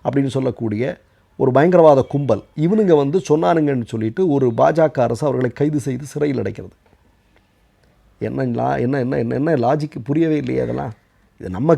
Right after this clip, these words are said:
கேட்கலங்க, இந்தியா முழுக்க எல்லாருமே இன்னைக்கு கேட்டுட்டு இருக்கிறாங்க, எல்லாருமே கேட்குறாங்க. ஆமா, அப்போ இதுக்கெல்லாம் பதில் சொல்ல வேண்டியது,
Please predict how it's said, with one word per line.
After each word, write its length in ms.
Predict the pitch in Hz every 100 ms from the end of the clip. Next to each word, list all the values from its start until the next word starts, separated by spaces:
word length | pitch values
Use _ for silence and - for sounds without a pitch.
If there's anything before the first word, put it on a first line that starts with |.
| 165
கேட்கலங்க, 480 | 165 165 156 151
இந்தியா 360 | 151 139 143 151
முழுக்க 460 | 131 139 151 - 151
எல்லாருமே 420 | 135 143 143 147
இன்னைக்கு 260 | 139 139
கேட்டுட்டு 280 | 135 127 117
இருக்கிறாங்க, 360 | 120 117 107 98 85 _ _ - _ 85
எல்லாருமே 640 | 95 143 160 170 170 180 190
கேட்குறாங்க. 580 | 202 185 185 180 165 131 113 _ _ _ _ -
ஆமா, 240 | 127 131 - _ _ _ _ _ _ _ _ _ _ _ -
அப்போ 120 | 151
இதுக்கெல்லாம் 400 | 165 185 202 190
பதில் 200 | 156 196 185
சொல்ல 140 | 180
வேண்டியது, 380 | 180 165 180